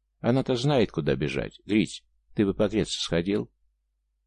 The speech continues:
"Никуда я не пойду, слишком юная у нас ладья", — хмуро проворчал кормчий. "Она сейчас на все стороны бежать хочет, ей всё интересно.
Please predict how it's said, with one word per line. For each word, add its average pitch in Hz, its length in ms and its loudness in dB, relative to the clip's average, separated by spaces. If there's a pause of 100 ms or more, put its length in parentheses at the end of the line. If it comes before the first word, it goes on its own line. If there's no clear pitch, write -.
(460)
"Никуда 110 400 0
я 131 100 2
не 131 120 0
пойду, 123 360 2
слишком 104 400 0
юная 110 360 4
у 104 60 2
нас 101 220 -2
ладья", — 95 520 2
хмуро 92 320 2
проворчал 87 480 0
кормчий. - 560 -2 (460)
"Она 117 200 2
сейчас 127 360 0
на 123 120 2
все 120 160 0
стороны 117 440 4
бежать 110 380 2
хочет, - 360 -6
ей 92 180 4
всё 95 220 2
интересно. 82 680 0